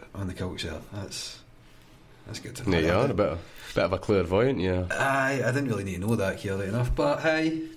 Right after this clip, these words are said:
Speaker 1: cheers for me.
Speaker 2: You could have more than his feet up on the couch, so
Speaker 1: Yeah,
Speaker 2: come on.
Speaker 1: you, you never know.
Speaker 2: That's fine.
Speaker 1: You never know. <clears throat> Hey, keep that between him and the couch.
Speaker 2: Mm-hmm.
Speaker 1: Right, eh, didn't.
Speaker 2: Or on top of it.
Speaker 1: Well, as long as he's not underneath it.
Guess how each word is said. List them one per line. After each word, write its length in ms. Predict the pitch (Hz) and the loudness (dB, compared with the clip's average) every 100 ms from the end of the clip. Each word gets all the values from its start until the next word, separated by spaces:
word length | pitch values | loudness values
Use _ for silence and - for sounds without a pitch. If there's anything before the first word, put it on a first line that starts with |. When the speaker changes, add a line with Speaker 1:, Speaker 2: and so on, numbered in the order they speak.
| - | -4
Speaker 1:
cheers 380 | - 156 139 - | 2 4 2 0
for 160 | 143 | 0
me. 280 | 139 147 143 | 0 2 2
Speaker 2:
You 320 | - - 110 | 0 -2 0
could 140 | 98 110 | 2 6
have 200 | 123 117 | 6 8
more 140 | 143 | 8
than 100 | 151 | 8
his 160 | 131 - | 8 6
feet 140 | 143 | 8
up 140 | 139 98 | 8 6
on 60 | |
the 80 | 107 | 2
couch, 320 | 101 98 87 | 4 2 2
so 160 | - 98 | 0 2
Speaker 1:
Yeah, 100 | 90 | 4
Speaker 2:
come 100 | 107 | 6
on. 180 | 113 98 | 6 6
Speaker 1:
you, 60 | 90 | 2
you 280 | 90 92 | -2 -4
never 220 | 92 101 98 | -2 -2 0
know. 60 | 98 | 2
Speaker 2:
That's 260 | 107 - | 2 2
fine. 340 | - 101 95 - - - - - - - | 4 4 4 -2 -10 -4 -4 -4 -10 0
Speaker 1:
You 140 | 120 | 4
never 280 | 131 131 131 | 4 4 2
know. 320 | 143 151 139 123 | 2 2 4 4
<clears throat> 260 | - - - - - | 2 0 -6 -12 -10
Hey, 280 | 98 92 - | -8 -8 -10
keep 160 | - 110 | -10 -6
that 160 | 104 98 | -6 -2
between 200 | 101 95 | -2 -2
him 120 | 95 | -4
and 80 | 87 | -6
the 60 | |
couch. 500 | - 98 92 - - - - - - | -6 -4 -4 -6 -8 -10 -16 -14 -4
Speaker 2:
Mm-hmm. 200 | 87 87 | 0 2
Speaker 1:
Right, 240 | 87 95 - | 2 0 -4
eh, 180 | 90 90 | -6 -6
didn't. 320 | 87 95 - | -6 -6 0
Speaker 2:
Or 100 | 85 | 2
on 80 | 82 | 2
top 220 | 92 92 | 4 4
of 140 | 98 | 2
it. 120 | 110 - - - - 113 107 | 0 -4 -16 -16 -12 -6 2
Speaker 1:
Well, 400 | 110 107 113 - - - - - - | 6 6 4 -4 -18 -20 -20 -20 -18
as 80 | - | -10
long 80 | 98 | -6
as 80 | 98 | -6
he's 80 | 95 | -6
not 140 | 92 | -4
underneath 340 | 98 90 95 | -4 -4 -4
it. 80 | - | -6